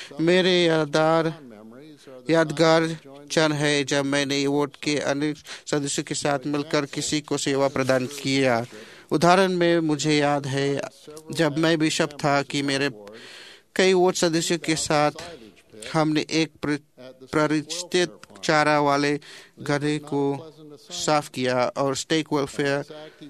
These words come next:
खेत में गया, क्योंकि उसने उस चारे के घड़े में जो प्यार है सदस्य महसूस किया। हमारे साथ बैठ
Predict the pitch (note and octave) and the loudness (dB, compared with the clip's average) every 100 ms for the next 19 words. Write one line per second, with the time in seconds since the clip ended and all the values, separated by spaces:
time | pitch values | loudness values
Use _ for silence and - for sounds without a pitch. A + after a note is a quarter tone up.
0 | B2+ E3 F3+ - - D3+ C#3+ C3+ B2 A#2 | -18 -18 -16 -6 -2 -2 -2 -2 0 0
1 | G#2+ A#2+ D3+ F#3+ D3 D#3 D3 C3+ D3+ C#3+ | 0 -2 -10 -18 -20 -20 -20 -20 -20 -20
2 | C#3+ C#3 B2+ C#3 C#3+ C3 F#2 F#2+ A#2+ C#3+ | -20 -20 -20 -20 -20 -20 -20 -20 -20 -20
3 | _ _ - - _ E3+ E3+ F3+ F3 E3+ | _ _ -20 -20 _ -4 -2 0 2 2
4 | D3+ E3 E3+ C3 B2 E3 E3+ E3+ E3+ E3 | -2 -10 -18 -18 -8 -4 -4 0 0 2
5 | - F3 - - - - - - D3+ D#3+ | 2 0 0 -6 -8 -10 -6 0 2 2
6 | D#3+ - D3+ C#3+ C#3+ - - - _ A2+ | 0 0 0 0 -2 -8 -20 -20 _ -10
7 | C3+ D3+ D#3+ D#3+ D3+ D3 D3 C3+ C#3+ C#3+ | -4 0 2 2 0 0 -2 -2 -2 -2
8 | F3 C#3+ B2 D#3+ F3 D3+ D#3+ D#3+ D#3+ C3+ | -8 -20 -20 -18 -18 -4 0 2 2 0
9 | C#3 C3+ C3 - C#3 C3+ D#3+ D3 C#3+ D3 | -2 0 -2 -4 -6 -4 -2 -2 -2 -2
10 | D3 - C#3 C#3 C#3+ C#3 C3+ C3 C#3 C3+ | -4 -4 0 2 2 0 -2 -2 -2 -2
11 | C#3+ C3+ C3 C#3 C#3 | -2 -2 -2 -2 -2